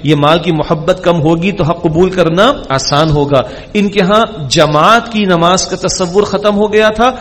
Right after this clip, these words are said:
اور رکوع بھی ان لوگوں نے مائنس کر دیا تھا، شاید لگتا ہے ڈائریکٹ سجدے میں چلے جاتے ہوں گے، واللہ عالم۔ تو توجہ دلائی جا رہی ہے، رکوع کا بھی اہتمام کرو اور جماعت کے ساتھ نماز کا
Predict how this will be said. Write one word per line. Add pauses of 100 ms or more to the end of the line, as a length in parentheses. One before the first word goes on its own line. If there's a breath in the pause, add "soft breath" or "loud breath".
(160 loud breath)
اور
رکوع
بھی
ان
لوگوں
نے
مائنس
کر
دیا
تھا،
شاید
لگتا
ہے
ڈائریکٹ
سجدے
میں
چلے
جاتے
ہوں
گے،
واللہ
عالم۔ (360 loud breath)
تو
توجہ
دلائی
جا
رہی
ہے،
رکوع
کا
بھی
اہتمام
کرو
اور
جماعت
کے
ساتھ
نماز
کا